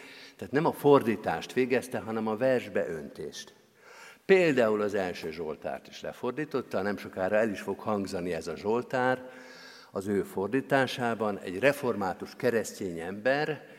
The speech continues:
igét ismerő ember, a nyelvben járatos ember, valamiért úgy érezte, hogy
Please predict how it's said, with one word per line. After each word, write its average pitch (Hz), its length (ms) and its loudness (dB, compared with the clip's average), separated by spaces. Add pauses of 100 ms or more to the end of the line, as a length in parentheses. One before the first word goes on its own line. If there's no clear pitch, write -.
(280)
igét 127 480 2
ismerő 98 580 -2
ember, 123 720 -4
a 110 80 -8
nyelvben 107 640 -2
járatos 98 600 -4
ember, 127 560 -2 (1000)
valamiért 135 640 6
úgy 117 160 -4
érezte, 127 560 0
hogy 104 240 -6